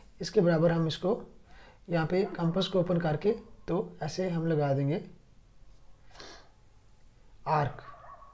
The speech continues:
ठीक है। अब इस जो है ना इस पॉइंट को इस ओ के साथ हम मिला देंगे ऐसे।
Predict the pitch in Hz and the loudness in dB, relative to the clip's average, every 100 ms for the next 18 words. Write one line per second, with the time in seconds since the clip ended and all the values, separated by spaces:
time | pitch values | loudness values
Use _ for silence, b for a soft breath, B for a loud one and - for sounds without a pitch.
0 | - 139 - 226 - B B B - - | -12 -6 -6 -8 -14 B B B -14 -4
1 | 226 - 208 240 226 214 - 220 208 202 | -2 -2 4 6 6 2 -2 0 2 2
2 | 226 220 208 - 185 - - - 180 190 | 2 2 -2 -2 -8 -8 -16 -4 2 4
3 | 214 214 175 170 180 190 - - 151 139 | 4 2 2 2 0 -4 -12 -8 -2 0
4 | 123 123 117 117 - - - 123 - | 0 -4 -6 -10 -14 -18 -10 -10 -10